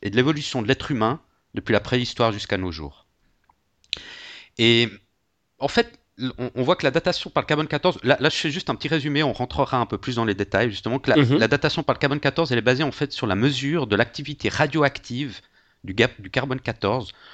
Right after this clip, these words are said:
Speaker 1: contenu de, dans de la matière organique dont on souhaite connaître l'âge absolu, à savoir le temps écoulé depuis sa mort. Alors, ça, c'est un peu l'idée générale.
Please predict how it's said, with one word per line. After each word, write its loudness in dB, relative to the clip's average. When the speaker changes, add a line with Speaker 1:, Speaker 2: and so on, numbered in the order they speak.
Speaker 1:
contenu 0
de, 0
dans 2
de 2
la 6
matière 4
organique 0
dont -2
on -4
souhaite -4
connaître 0
l'âge 4
absolu, -6
à -10
savoir -2
le 0
temps 0
écoulé 0
depuis -6
sa -2
mort. -10
Alors, 6
ça, 2
c'est 0
un 4
peu 4
l'idée 0
générale. -2